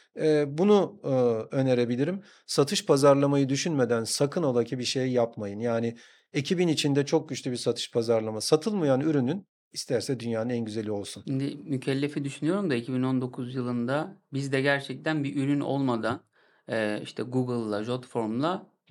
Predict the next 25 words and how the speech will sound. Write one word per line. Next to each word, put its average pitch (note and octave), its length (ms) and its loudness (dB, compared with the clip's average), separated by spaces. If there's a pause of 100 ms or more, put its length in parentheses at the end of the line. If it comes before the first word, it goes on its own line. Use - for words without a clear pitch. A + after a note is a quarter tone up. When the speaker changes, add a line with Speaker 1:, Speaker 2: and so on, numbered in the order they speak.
(560)
Speaker 2:
e, A2+ 280 -10
müşteri C#3+ 380 -4
kaydı A2 300 0
alıyorduk. G2 380 -8
Girişimler A#2+ 460 -4
öyle B2+ 260 -2
kayıt A2 240 -8
oluyordu G#2 380 -6
bize. F3+ 320 -4 (260)
Önce C3+ 200 0
satmaya C3+ 460 -2
başladık, B2 440 -6
para A#2+ 220 0
kazanmaya A#2+ 500 -2
başladık. D3 380 -4
Ondan C3 280 0
sonra A#2 280 -6
mesela G#2+ 360 -6
ürünü B2+ 240 -8
yazmıştık. C3 480 -14 (160)
Speaker 1:
Ya B2+ 140 2
zaten, E3 520 4
e, D3 100 2
yazılım D3 580 4
sektörünün D#3+ 920 2